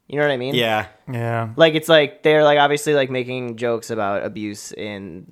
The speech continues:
Speaker 1: like, the church and, like,
Speaker 2: Mm-hmm.
Speaker 1: stuff like that. And, like, obviously that's not something you should joke about, but at least they were talking about it.
Speaker 2: Yeah,
Speaker 1: 'Cause in
Speaker 2: they
Speaker 1: the early
Speaker 2: brought it up.
Speaker 1: two thousands, like,
Speaker 2: Yeah.
Speaker 3: Yeah.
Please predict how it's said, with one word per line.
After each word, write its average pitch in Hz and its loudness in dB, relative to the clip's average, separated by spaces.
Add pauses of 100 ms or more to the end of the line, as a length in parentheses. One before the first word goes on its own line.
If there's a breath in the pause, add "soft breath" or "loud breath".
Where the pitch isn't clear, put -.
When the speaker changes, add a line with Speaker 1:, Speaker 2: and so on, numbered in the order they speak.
Speaker 1:
like, 101 -10
the 104 -8
church 90 -12
and, 90 -12
like, 113 -6
Speaker 2:
Mm-hmm. 101 -6
Speaker 1:
stuff 98 -6
like 101 -10
that. 95 -6
And, 104 -8
like, 113 -6
obviously 143 0
that's 131 -4
not 123 -4
something 127 -8
you 117 -10
should 120 -8
joke 110 -6
about, 147 4 (680)
but 160 4
at 170 4
least 247 0
they 269 6
were 214 4
talking 170 0
about 82 -6
it. 147 4
Speaker 2:
Yeah, 147 6
Speaker 1:
'Cause 131 0
in 170 4
Speaker 2:
they - -
Speaker 1:
the 185 6
early 226 8
Speaker 2:
brought 220 0
it 196 2
up. - 2
Speaker 1:
two 202 6
thousands, 202 4
like, 135 2
Speaker 2:
Yeah. 98 -6
Speaker 3:
Yeah. 120 0